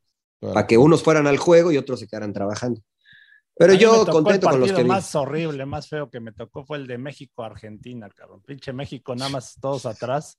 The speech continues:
Speaker 2: <laughs> Mira, me-, mira, voy a decir algo.
Speaker 1: Ahí me tocó
Speaker 3: Yo
Speaker 1: el
Speaker 3: no pu-
Speaker 1: México-Arabia, cabrón.
Speaker 2: Voy a decir algo de muy buena fuente, no voy a decir quién,
Speaker 1: <laughs>
Speaker 2: pero fue alguien que
Speaker 1: No
Speaker 2: estuvo
Speaker 1: se
Speaker 2: de
Speaker 1: dicen las
Speaker 2: ce-,
Speaker 1: fuentes, no se dicen
Speaker 2: sí,
Speaker 1: las
Speaker 2: bu-,
Speaker 1: fuentes.
Speaker 2: pero es alguien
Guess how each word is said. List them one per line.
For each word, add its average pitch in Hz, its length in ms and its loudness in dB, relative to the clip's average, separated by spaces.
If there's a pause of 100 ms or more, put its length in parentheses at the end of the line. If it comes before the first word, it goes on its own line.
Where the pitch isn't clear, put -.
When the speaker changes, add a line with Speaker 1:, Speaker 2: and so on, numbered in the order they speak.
Speaker 2:
<laughs> - 1160 -2
Mira, 180 240 4
me-, 165 220 0
mira, 185 260 4
voy 214 160 2
a 233 40 2
decir 214 300 4
algo. 202 180 2
Speaker 1:
Ahí 208 60 6
me 226 120 6
tocó 185 200 2
Speaker 3:
Yo 214 60 10
Speaker 1:
el 220 60 8
Speaker 3:
no 233 60 6
pu- - 80 6
Speaker 1:
México-Arabia, 165 720 4
cabrón. 110 300 -8
Speaker 2:
Voy 196 160 2
a 233 80 2
decir 202 260 2
algo 202 280 0
de 160 140 -4
muy 208 280 -2
buena 202 360 -2
fuente, 180 360 -10
no 180 140 -4
voy 190 240 2
a 151 60 2
decir 139 380 -6
quién, 123 180 -8
Speaker 1:
<laughs> 160 300 -10
Speaker 2:
pero 117 180 2
fue 147 200 2
alguien 165 220 4
que 135 100 -2
Speaker 1:
No - 20 0
Speaker 2:
estuvo 147 200 0
Speaker 1:
se 147 80 8
Speaker 2:
de 143 60 8
Speaker 1:
dicen 139 200 2
las 131 100 2
Speaker 2:
ce-, - 60 0
Speaker 1:
fuentes, 110 460 -6
no 113 100 -12
se 107 80 -10
dicen 110 160 -4
Speaker 2:
sí, 113 60 -4
Speaker 1:
las 113 60 -12
Speaker 2:
bu-, 123 40 -6
Speaker 1:
fuentes. - 180 -6
Speaker 2:
pero 123 300 0
es 151 200 0
alguien 151 500 0